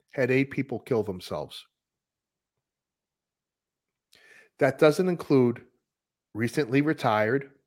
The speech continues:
'Cause if you start looking at retirees, listen,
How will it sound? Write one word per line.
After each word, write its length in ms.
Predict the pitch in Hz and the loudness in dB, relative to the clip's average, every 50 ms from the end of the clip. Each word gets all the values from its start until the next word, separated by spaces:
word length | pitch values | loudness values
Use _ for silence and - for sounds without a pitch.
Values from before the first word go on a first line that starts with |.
| _ _ _ _ _ _ _ _ _ _ _ _ _ _ _ _ _ _ _ _ _ _ _ _ _ _ _ _ - | _ _ _ _ _ _ _ _ _ _ _ _ _ _ _ _ _ _ _ _ _ _ _ _ _ _ _ _ -6
'Cause 160 | - 120 104 | -4 -4 -2
if 160 | 120 113 - | -4 -2 -2
you 60 | 131 | -4
start 280 | 117 - - 180 180 165 | 0 2 4 2 4 2
looking 240 | 170 165 - 170 165 | 0 0 2 2 2
at 60 | 131 | 2
retirees, 920 | 131 139 135 - 143 143 151 151 143 135 127 135 147 175 202 202 - - _ _ _ _ _ _ _ _ _ _ _ _ _ _ _ - | 2 2 2 2 2 4 4 4 4 4 2 2 2 0 -2 -6 -12 -18 _ _ _ _ _ _ _ _ _ _ _ _ _ _ _ 0
listen, 340 | 160 147 - - 127 101 | 2 2 2 0 -6 -6